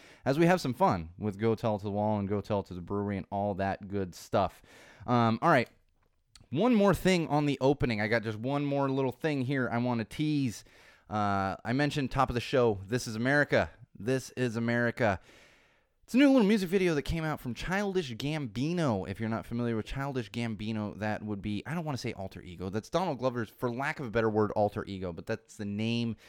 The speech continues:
that he performs his, his music under. He's, he's an actor as Donald Glover, and he performs as Childish Gambino. So it's not, it's not like an alter ego. It's just he, he performs under a different pseudonym when it comes to his music.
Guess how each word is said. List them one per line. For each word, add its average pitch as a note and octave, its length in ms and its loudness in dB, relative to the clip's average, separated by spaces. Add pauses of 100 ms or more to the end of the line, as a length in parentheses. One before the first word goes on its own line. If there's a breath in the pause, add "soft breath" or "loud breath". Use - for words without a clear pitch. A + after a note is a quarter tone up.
(360 loud breath)
that G#2 160 2
he G#2+ 220 -4
performs C#3+ 760 0
his, A2 240 -4
his G#2 220 -4
music B2+ 420 0
under. E2+ 460 -8
He's, F2 260 -8
he's F#2 200 -8
an F2+ 140 -8
actor A2 380 -2
as G2 100 -2
Donald G2 360 0
Glover, G2 280 2
and G2 60 0
he F#2 80 -4
performs A#2+ 460 -4
as G2 80 -8
Childish G2+ 480 -6
Gambino. F2+ 560 -6
So - 100 -20
it's E2+ 140 -18
not, G#2 120 -10
it's - 120 -16
not - 100 -14
like F2+ 140 -14
an D#2+ 80 -14
alter - 320 -12
ego. E2+ 260 -12
It's - 140 -18
just - 140 -20 (600 soft breath)
he, G#2 300 -6
he G#2 160 -8
performs C3+ 420 -2
under A2 200 0
a G2+ 40 0
different G2+ 240 -4
pseudonym F2+ 400 -4
when E2+ 100 -6
it D#2 60 -12
comes F2 160 -6
to E2+ 80 -10
his E2 80 -8
music. E2 320 -8